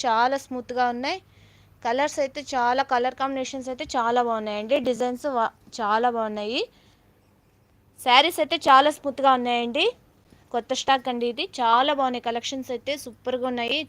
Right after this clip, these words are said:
చూడొచ్చు మీరు కూడా. శారీ నచ్చితే స్క్రీన్ షాట్ తీసి స్క్రీన్పై కనిపిస్తున్న నెంబర్కి WhatsApp చేయండి. WhatsApp నెంబర్ నైన్ ఫోర్ నైన్ జీరో సెవెన్ త్రీ ఎయిట్ సిక్స్ ఎయిట్ టూ.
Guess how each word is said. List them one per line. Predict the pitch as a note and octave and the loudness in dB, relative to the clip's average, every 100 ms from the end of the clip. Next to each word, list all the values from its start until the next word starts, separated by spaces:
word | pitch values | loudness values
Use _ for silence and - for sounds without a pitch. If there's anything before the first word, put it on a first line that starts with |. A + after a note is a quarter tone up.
| - | -8
చూడొచ్చు | B3 B3+ - | -6 -6 -6
మీరు | A#3+ A#3 | -8 -8
కూడా. | - B3+ D#4 - _ _ _ _ _ _ _ _ _ _ _ _ _ _ - - | -6 -4 -4 -6 _ _ _ _ _ _ _ _ _ _ _ _ _ _ -10 2
శారీ | C#4 D#4+ | 2 4
నచ్చితే | D#4+ D4 C#4+ D4+ | 0 -2 0 0
స్క్రీన్ | D#4 - C#4+ C4 | 0 -4 -6 -2
షాట్ | D4+ C#4 | -2 -2
తీసి | C#4 C4 D#4 | -6 -6 -8
స్క్రీన్పై | - - C#4 C4+ C#4 | -8 -6 -4 0 0
కనిపిస్తున్న | C#4 B3+ B3 - B3 | 0 -2 -4 -4 -4
నెంబర్కి | A#3+ A#3+ B3 C#4 | -2 -2 -2 0
WhatsApp | D4 A#3 - A3+ - | 2 2 2 -8 -6
చేయండి. | G#3+ F#3+ F3+ - _ - _ A3+ | -8 -6 -8 -12 _ -20 _ -4
WhatsApp | - C4+ B3+ | -4 -4 -6
నెంబర్ | B3+ B3+ C#4 | -4 -2 -2
నైన్ | B3 A#3 A3+ | -2 -6 -4
ఫోర్ | B3+ A#3+ | -6 -4
నైన్ | A3+ A3+ | -6 -4
జీరో | B3 C#4 | -4 -4
సెవెన్ | B3 A3+ A3 | -4 -4 -6
త్రీ | A#3 | -6
ఎయిట్ | A3 G3+ | -6 -6
సిక్స్ | A#3 A3 A3+ | -10 -10 -10
ఎయిట్ | F#3+ | -10
టూ. | - | -12